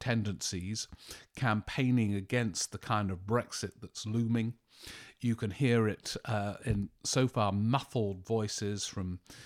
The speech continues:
some business sectors, and you will hear it also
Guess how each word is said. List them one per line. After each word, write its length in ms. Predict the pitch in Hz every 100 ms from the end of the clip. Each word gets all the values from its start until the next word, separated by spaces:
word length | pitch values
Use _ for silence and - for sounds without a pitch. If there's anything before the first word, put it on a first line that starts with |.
| - -
some 320 | - 107 92
business 380 | 120 110 101 90
sectors, 580 | - - - 95 107 - - - - -
and 160 | 139 147
you 100 | 147
will 140 | 147
hear 280 | - 175 160
it 100 | 147 -
also 580 | 175 170 - 147 143